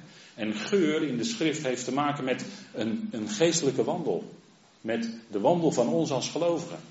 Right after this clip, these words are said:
Hè, dat zegt Paulus toch in Efeze vijf. "Word dan navolgers van God als geliefde kinderen." Alsjeblieft, je bent door hem geliefd.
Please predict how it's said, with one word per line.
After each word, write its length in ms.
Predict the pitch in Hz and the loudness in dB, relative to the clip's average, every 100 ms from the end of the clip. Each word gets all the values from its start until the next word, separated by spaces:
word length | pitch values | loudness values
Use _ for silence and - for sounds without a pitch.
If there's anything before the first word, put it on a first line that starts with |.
| - - - - | -20 -20 -20 -12
Hè, 280 | 123 160 143 | -6 -4 0
dat 180 | 117 117 | 2 4
zegt 220 | 139 - | 2 6
Paulus 300 | 151 120 110 | 8 8 4
toch 220 | 151 175 | 0 0
in 460 | 123 110 98 - - - | 0 -2 -4 -8 -14 -6
Efeze 440 | 113 - 135 110 | -2 4 4 4
vijf. 600 | - 131 139 - - - - - | 2 4 2 0 -8 -14 -18 -4
"Word 240 | 113 139 | 6 8
dan 240 | 135 110 117 | 8 4 2
navolgers 720 | 180 220 202 202 180 151 - | 2 2 6 6 6 -2 0
van 160 | 156 | 0
God 380 | - 185 135 - - - | 2 -2 -2 -10 -16 -14
als 320 | - 135 104 - | 0 0 2 -2
geliefde 580 | - - 123 220 - 165 | -6 -2 0 0 0 -2
kinderen." 560 | 208 196 - 85 - - - - - - - - - - _ - | -2 -4 -4 -6 -10 -18 -20 -20 -20 -20 -20 -20 -20 -20 _ -16
Alsjeblieft, 560 | - 107 - 135 147 147 | -10 -8 -6 -4 -4 -4
je 80 | |
bent 200 | 120 110 | -4 -2
door 160 | 110 107 | -2 -2
hem 220 | 110 110 | -2 -6
geliefd. 420 | 101 110 196 - | -6 -6 -6 -8